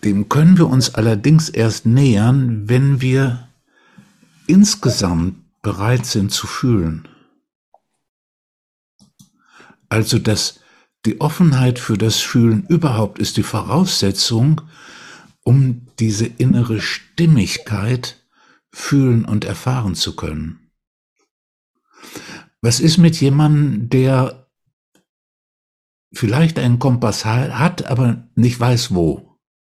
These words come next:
und auf seinem Schiff fährt? Er kann sich die Dinge dann nur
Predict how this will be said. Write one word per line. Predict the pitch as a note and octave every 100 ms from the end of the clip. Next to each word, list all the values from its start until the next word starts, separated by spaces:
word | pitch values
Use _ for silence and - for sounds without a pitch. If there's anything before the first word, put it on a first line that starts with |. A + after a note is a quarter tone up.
| _ _ _ _ _ _ _ _ _ _ _ _ _
und | A2 G#2
auf | G2+
seinem | - F#2+ E2+
Schiff | - F2
fährt? | - - C#2+ D#2+ - _ _ _ _ _ _ _ _ _ _ _ _ _ _ _ _ _ _ _ _ _ _ _ _ _ _ - - _ - - _ _
Er | -
kann | - - G#2
sich | A#2+ A#2+ -
die | G2+ F#2
Dinge | G#2+ A2 A2+
dann | G2+ G2+ G2
nur | G#2 G2+ - _